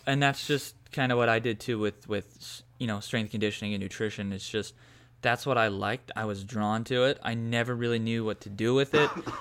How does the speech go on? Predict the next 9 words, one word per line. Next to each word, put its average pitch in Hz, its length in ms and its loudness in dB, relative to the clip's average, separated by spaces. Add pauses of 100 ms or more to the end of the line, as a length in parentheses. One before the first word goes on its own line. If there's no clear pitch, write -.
(220)
Uh, 107 300 0
where 123 260 4
I 117 120 6
live, 120 440 4
where, 113 300 0 (100)
you 131 100 -4
know, 117 240 -4 (240)
it's, 123 300 -6
there's, - 300 -6